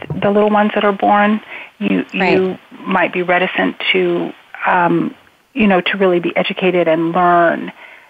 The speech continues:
Speaker 1: There's so many scary things out there, like meth. You know, that's scary. But when
Speaker 2: Very
Speaker 1: you actually,
Speaker 2: scary.
Speaker 1: it, it is.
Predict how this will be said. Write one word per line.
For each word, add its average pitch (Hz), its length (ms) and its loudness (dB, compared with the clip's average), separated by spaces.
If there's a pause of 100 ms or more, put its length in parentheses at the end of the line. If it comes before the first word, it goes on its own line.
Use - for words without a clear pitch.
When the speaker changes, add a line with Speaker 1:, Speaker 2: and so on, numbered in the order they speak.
Speaker 1:
There's 175 220 -2 (180)
so 190 200 2
many 180 240 0
scary 170 300 0
things 170 340 0
out - 240 -2
there, - 240 2
like 143 360 -2 (540)
meth. 160 440 4 (360)
You 175 120 2
know, 151 200 4
that's 156 220 0 (360)
scary. 170 960 2 (280)
But - 120 2
when 190 160 4
Speaker 2:
Very 208 340 4
Speaker 1:
you 170 40 4
actually, 196 220 2
Speaker 2:
scary. 185 420 2 (320)
Speaker 1:
it, 226 200 2
it 277 140 4
is. 311 520 2